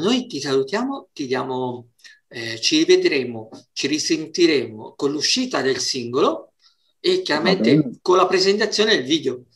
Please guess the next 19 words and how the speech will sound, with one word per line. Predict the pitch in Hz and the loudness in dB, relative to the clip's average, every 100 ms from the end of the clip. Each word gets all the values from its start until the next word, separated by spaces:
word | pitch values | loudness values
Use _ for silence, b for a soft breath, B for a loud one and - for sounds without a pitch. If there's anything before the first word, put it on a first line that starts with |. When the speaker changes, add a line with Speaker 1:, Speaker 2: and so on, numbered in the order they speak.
| _ _ _ - | _ _ _ -4
Speaker 1:
Quindi | 170 147 | -2 -2
faremo | 147 160 160 160 | 0 0 0 -2
una | 156 | -4
cosa | - 185 160 | -2 -2 0
completamente | 143 143 147 147 156 - - | -4 -4 -6 -4 -6 -6 -6
bella, | 147 190 208 220 214 - b b b b | 0 2 4 2 -2 -10 b b b b
ci | - - 151 | -6 -2 -2
sentiremo | 180 160 180 226 254 | -2 -2 2 2 2
perché | 175 156 170 | 0 0 -2
ci | - | 2
racconterai | 170 180 202 196 190 208 262 233 170 143 b b b | 2 2 0 -2 0 2 2 2 0 -2 b b b
a | 170 | -2
quel | 196 190 | 0 -2
punto | 233 220 175 - | -4 -2 -2 -4
poi, | 220 262 254 190 156 - | 2 4 6 2 -2 -6
eh, | 156 151 147 147 147 139 143 - | -8 -6 -6 -6 -6 -6 -6 -6
tutto | 254 254 208 | -6 -2 -2
quello | 185 214 208 | 2 4 2
che | - 160 | 0 -4